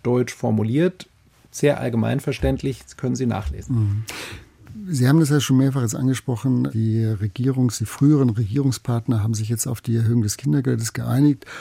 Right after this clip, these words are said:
Speaker 2: auch auf die Bekämpfung der kalten Progression, dass man also wegen der Inflationsentwicklung höhere Steuern bezahlt, obwohl man ja nicht faktisch mehr im Geldbeutel hat.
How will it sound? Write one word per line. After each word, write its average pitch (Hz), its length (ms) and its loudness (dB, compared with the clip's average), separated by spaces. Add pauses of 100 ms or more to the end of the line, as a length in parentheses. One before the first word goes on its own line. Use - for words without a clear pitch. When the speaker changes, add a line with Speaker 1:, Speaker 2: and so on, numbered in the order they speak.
(240)
Speaker 2:
auch 117 140 -4
auf 107 120 -4
die 110 80 -6
Bekämpfung 117 460 -2
der 110 160 0
kalten 120 500 -4
Progression, 120 680 -2
dass 120 160 0
man 117 140 -2
also 113 300 -2 (600)
wegen 120 220 2
der 127 100 2
Inflationsentwicklung 127 1040 0
höhere 117 240 2
Steuern 127 300 0
bezahlt, 120 400 -2
obwohl 110 160 0
man 120 180 4
ja 110 100 2
nicht 110 180 0
faktisch - 380 -6
mehr 113 120 0
im 107 100 0
Geldbeutel 113 580 -4
hat. 131 200 -6